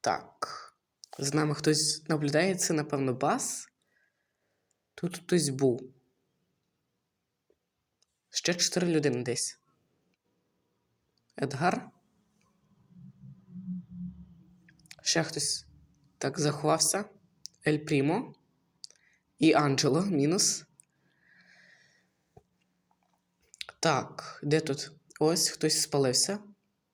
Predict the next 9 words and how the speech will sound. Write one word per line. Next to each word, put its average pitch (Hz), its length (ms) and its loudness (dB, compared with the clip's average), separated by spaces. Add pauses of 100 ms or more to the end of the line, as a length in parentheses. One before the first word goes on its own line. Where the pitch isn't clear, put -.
(1160)
Едгар 147 460 2
не 139 120 2
перелетів 139 720 0
все-таки. - 640 -6 (3250)
Ай-яй-яй, 147 960 0
не 139 160 -2
встиг - 400 0
я 139 120 0
Міко. 135 500 -6